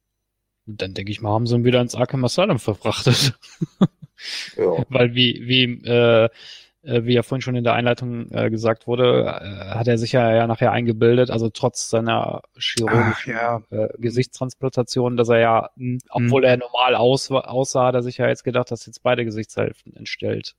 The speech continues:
Speaker 1: äh, äh, wa-, wären. Und deswegen, äh, wollte er ja auch eigentlich bei seinem großen Clou draufgehen. Er wollte ja eigentlich sterben bei seinem, bei seinem, äh, bei seinem, äh, Überfall auf das, ähm,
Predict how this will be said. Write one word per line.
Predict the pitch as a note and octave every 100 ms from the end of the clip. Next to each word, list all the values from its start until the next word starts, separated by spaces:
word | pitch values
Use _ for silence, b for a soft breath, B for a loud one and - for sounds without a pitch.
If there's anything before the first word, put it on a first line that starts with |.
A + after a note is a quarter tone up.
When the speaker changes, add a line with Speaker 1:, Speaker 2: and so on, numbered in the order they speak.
| -
Speaker 1:
äh, | A2 G#2+ G2+ _ _ _ _ _ -
äh, | G#2+ G#2+ G#2 - G#2+ A#2 _
wa-, | - -
wären. | A2 G#2 G#2+ G#2+ G#2 G2+
Und | G#2
deswegen, | A2 A2+ A2+ A2+ -
äh, | G#2 G#2+ G#2 _ _ _ - -
wollte | A2 A#2+ A#2+
er | B2
ja | A#2+
auch | A#2 A#2
eigentlich | B2+ C3+ -
bei | B2+
seinem | A#2 B2
großen | A#2 C#3 C3+ C3 - _ _ _
Clou | - - D3 D#3 D3+
draufgehen. | D3 D3 E3+ - - G#2 G2+
Er | A#2+
wollte | C3+ D#3+ B2+
ja | A2
eigentlich | A#2+ A#2+ A#2
sterben | - D#3 D3+ A#2 G#2
bei | G#2
seinem, | G#2 G#2+ G#2+ G#2
bei | G#2+
seinem, | G#2+ G#2+ G#2+ -
äh, | G#2+ G#2+ b b b b b -
bei | G#2+
seinem, | G#2+ G#2 G#2 G2+ -
äh, | G2+ G2+ -
Überfall | A2+ G#2 - G2+ -
auf | -
das, | - G#2 - - -
ähm, | A2 G#2+ G#2+ G#2+ G#2